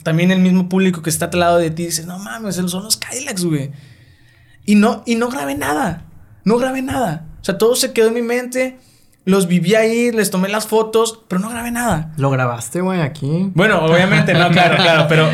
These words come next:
Speaker 1: pero para contarles un recuerdo de que
Speaker 2: Ajá.
Speaker 1: estuve viendo los Cadillacs, pues sí, no, no se me dio.
Speaker 2: Ujú.
Speaker 1: Pero disfrutar tanto el, el, el cómo tocar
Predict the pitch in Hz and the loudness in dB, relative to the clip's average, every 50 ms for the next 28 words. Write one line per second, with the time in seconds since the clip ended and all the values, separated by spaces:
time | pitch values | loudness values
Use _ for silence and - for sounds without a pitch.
0 | - 165 175 170 165 - - - 160 147 - - 180 175 170 165 165 160 175 165 | 2 2 2 4 4 2 2 2 0 0 0 2 2 2 2 2 0 -2 -4 -2
1 | 160 180 202 254 254 247 240 233 247 190 202 226 233 220 208 135 151 160 156 - | -2 -2 -2 -2 0 0 0 0 0 0 0 0 2 2 0 2 2 0 0 0
2 | 208 247 269 262 254 247 262 220 - - - 180 185 185 208 214 214 - - 139 | 0 0 2 2 2 0 0 0 -2 -2 0 0 0 0 0 -2 -2 -4 -4 -2
3 | 156 156 151 151 143 143 139 127 127 127 120 120 127 131 131 135 135 135 196 190 | 2 2 2 2 2 0 -2 -4 -6 -6 -6 -4 -2 -2 -2 0 0 2 2 2
4 | 143 135 - - 143 131 123 131 135 - - - - - - _ _ - 190 196 | 0 0 -4 -4 -4 -2 -2 -2 -4 -6 -8 -14 -18 -20 -20 _ _ -2 0 2
5 | 190 190 180 170 185 180 170 196 208 220 214 - 214 214 220 - 233 233 226 196 | 2 2 0 0 -4 -4 -2 -2 -4 -4 -4 -8 -10 -10 -6 -2 0 0 0 0
6 | 170 175 170 160 170 156 160 165 190 208 220 214 196 180 180 - 185 185 190 196 | -2 -2 -2 0 -2 -4 -2 -4 -4 -4 -4 -4 -6 -6 -4 -2 0 0 2 0
7 | 196 196 - - | 0 -4 -8 -14